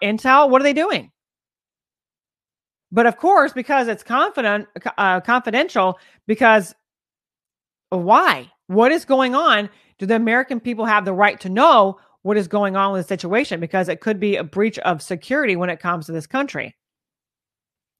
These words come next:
especially when it comes to a nuclear, uh, base, um, that has nuclear weapons 'cause of nuclear missiles. All right, now,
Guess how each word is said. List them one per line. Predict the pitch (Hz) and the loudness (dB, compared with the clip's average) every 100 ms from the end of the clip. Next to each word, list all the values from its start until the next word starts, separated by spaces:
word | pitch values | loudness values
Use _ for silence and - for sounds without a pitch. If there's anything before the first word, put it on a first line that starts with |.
| - _ - - _ | -20 _ -20 -20 _
especially | 202 226 226 | 2 2 2
when | 214 | 0
it | 175 | 0
comes | 202 185 | 0 0
to | 185 | -2
a | 175 160 - _ _ _ _ _ | -2 -2 -8 _ _ _ _ _
nuclear, | 185 240 240 175 165 156 - _ _ _ _ _ _ _ | 0 0 2 0 0 -2 -8 _ _ _ _ _ _ _
uh, | - 151 139 | -4 -2 -2
base, | 139 - 139 - - _ _ _ _ _ _ _ _ | -4 -4 -6 -10 -18 _ _ _ _ _ _ _ _
um, | 208 196 196 180 180 | 6 8 8 4 0
that | 185 | 2
has | 214 190 | 4 4
nuclear | 185 196 196 180 | 2 0 0 4
weapons | 196 170 143 127 _ _ | 2 2 -8 -16 _ _
'cause | - 170 | -8 -4
of | |
nuclear | 175 170 170 | -4 -4 -2
missiles. | 180 190 151 151 - _ | -2 -4 -6 -12 -20 _
All | 214 | 4
right, | 214 | 6
now, | 240 175 127 | 4 4 0